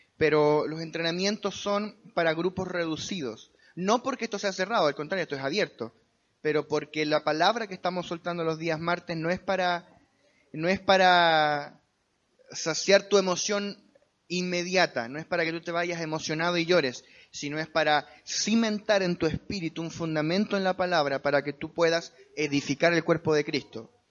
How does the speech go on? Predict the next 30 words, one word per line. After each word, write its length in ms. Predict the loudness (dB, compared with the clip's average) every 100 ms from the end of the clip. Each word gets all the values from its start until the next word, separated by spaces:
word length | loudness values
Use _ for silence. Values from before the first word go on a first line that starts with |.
| -20
O 180 | -20 -2
sea, 180 | 0
este, 380 | 2 2 0 0
estos 240 | -6 -8 -4
días 280 | 0 0
martes 720 | 4 6 6 2 -4 -4 -8 -18 _ _ -20 -14
y 200 | -8 -8
los 120 | -8
discipulados 760 | -8 -10 0 6 8 8 4
tratamos 480 | -2 0 2 0 -4
temas 320 | -6 -6 -6
ministeriales. 1400 | -8 -8 -6 -4 -6 -2 -2 2 4 4 2 -6 -16 -20 _ -20 -20 -20 -8 2
¿Qué 80 |
es 60 | 4
lo 80 | 4
que 140 | 2
significa 480 | 0 -2 -2 -2 -2
ministerio? 640 | -2 -4 -6 -2 0 0 -4
Significa 760 | -4 -6 -6 -2 2 2 -2
servicio. 760 | -6 -2 0 0 -2 -4 -6 -8 _ _ _ _ _ _
Ministerio 560 | -8 -8 -4 0 0 2
no 80 | 0
es 80 |
predicar, 680 | -2 -4 -4 4 6 6 4
no 100 | 0
es 100 | -4
púlpito, 720 | 0 2 2 0 -6 -8 -4
no 140 | -2 -4
es 80 | -2
luces. 680 | -2 0 0 -2 -4 -10